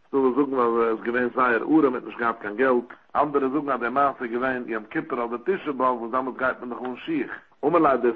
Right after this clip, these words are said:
Suris gesucht für Rabbi Yeshia so, der Alsis, Melech, einer, wo es rat auf der Pferd, der ist ein König. Der Al-Chamar ben Choyren, also rat nur auf ein Eisel, ist er noch als Chatschik, aber ben Choyren.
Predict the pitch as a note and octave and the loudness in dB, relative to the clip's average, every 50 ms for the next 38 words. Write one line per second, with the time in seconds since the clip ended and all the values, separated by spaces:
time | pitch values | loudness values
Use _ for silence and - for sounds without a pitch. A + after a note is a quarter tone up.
0 | - - E3 E3+ D#3+ C3+ A2+ A#2+ C3+ D3 D3 - - C3+ B2 A#2 A#2+ A#2 - B2+ | 2 4 4 6 6 4 2 0 0 0 0 0 0 0 0 2 0 -2 -2 2
1 | C3+ C3 A#2+ A2+ A2 A#2+ A2+ G#2+ G2+ G2 F#2+ A#2+ - C3+ C#3 C3 - - A3 A3 | 2 4 4 4 2 2 2 2 0 0 0 2 2 2 2 2 0 4 6 6
2 | F3+ D3 C#3 - - - B2+ C#3+ D3 C#3 B2 A2 G2+ F2+ - - - D#3+ F3+ F3+ | 6 6 4 0 -2 -4 0 2 4 4 4 4 0 -2 -2 0 0 2 2 2
3 | D#3+ C3+ C3 - B2 B2+ D3+ D#3 D#3+ D#3 D3 B2 A2 A#2 G#2+ - - B2 C#3 D#3+ | 2 2 0 0 2 2 4 4 2 2 0 -2 0 0 -2 0 2 2 4 6
4 | E3 C3+ - - - _ - - - - _ _ - A#2+ A#2+ A#2+ A#2 A#2 G#2 - | 6 4 2 -2 -12 _ -20 -20 -20 -20 _ _ -2 0 0 2 2 0 0 0
5 | - A#2+ A2+ A#2 A2+ G#2+ F#2 - - - - _ _ _ _ _ - - - - | -2 -2 -2 -2 -2 -4 -6 -6 -8 -16 -20 _ _ _ _ _ -20 -20 -20 -12
6 | _ - A#2+ B2+ C3 C3 - C3+ C3 C3+ C#3 D#3 F#3+ A3 A#3 - - C#3+ D3 C#3 | _ 0 2 4 4 4 2 0 0 2 4 4 4 4 2 0 0 0 0 0
7 | B2 - B2 C3+ D3 D3 A#2 A#2+ A#2 - A2 A2+ A#2+ C3+ D#3 D#3+ D#3+ D#3 D3 E3 | 2 2 4 6 4 4 2 0 -4 -4 0 0 2 4 4 2 2 0 2 4
8 | E3 D#3+ D#3 - C#3 C3+ C#3+ D#3+ F3 F#3+ F3 C#3 C#3+ D3 C3+ C#3 C3+ C#3 C3 B2+ | 4 4 4 2 2 2 2 2 2 2 2 2 0 0 2 2 2 2 2 2
9 | E3+ E3+ D#3 - - - D3 D3 - D3+ C#3 B2+ A#2+ A2 A#2 A2+ A2+ - - C3 | 2 2 2 2 2 2 2 2 2 -2 0 0 0 0 0 -2 -2 0 2 4
10 | D#3 E3 D3+ B2+ A2 G2 F2+ - | 4 4 4 2 0 -4 -6 -14